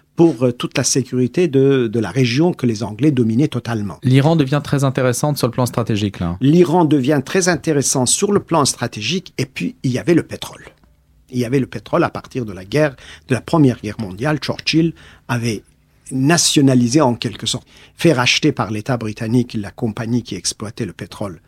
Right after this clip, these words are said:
Speaker 1: du sud de l'Iran, et le pétrole devenait de plus en plus la principale énergie qui faisait marcher le monde, si on peut dire. Il y avait en Iran, disons, une force armée,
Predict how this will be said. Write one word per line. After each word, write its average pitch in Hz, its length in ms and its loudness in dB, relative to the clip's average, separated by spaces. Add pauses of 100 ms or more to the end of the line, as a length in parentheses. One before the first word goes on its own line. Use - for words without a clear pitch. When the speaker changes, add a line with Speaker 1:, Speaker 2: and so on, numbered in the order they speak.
(140)
Speaker 1:
du 110 60 -8
sud 104 260 -8
de 98 80 -8
l'Iran, 98 460 -4 (420)
et 175 300 4
le 113 140 -4
pétrole 151 400 -2
devenait 123 300 0
de 127 100 0
plus 127 260 -4
en 107 80 -2
plus - 200 -2
la 131 120 2
principale - 640 -4
énergie 135 540 4
qui - 160 -12
faisait 117 520 -4
marcher 107 380 0
le 110 80 0
monde, 135 260 4
si - 140 -10
on 101 100 -10
peut 120 140 -8
dire. 92 260 -14 (680)
Il 202 200 6
y 185 80 8
avait 180 180 4
en 160 180 6
Iran, 139 420 4
disons, 143 500 2
une 120 520 4
force - 520 -2
armée, 123 440 0